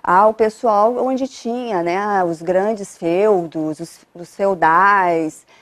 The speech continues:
a população que mantinha ali o poder aquisitivo.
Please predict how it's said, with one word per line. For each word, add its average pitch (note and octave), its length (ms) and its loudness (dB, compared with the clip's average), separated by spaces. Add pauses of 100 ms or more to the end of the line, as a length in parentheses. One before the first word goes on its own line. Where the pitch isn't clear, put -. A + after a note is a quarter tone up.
(160)
a F3+ 100 0
população A3+ 720 0
que B3 420 -8 (100)
mantinha A3+ 760 -6
ali A3+ 360 0
o A3 100 -4
poder G#3+ 580 -2 (200)
aquisitivo. F#3+ 1040 -4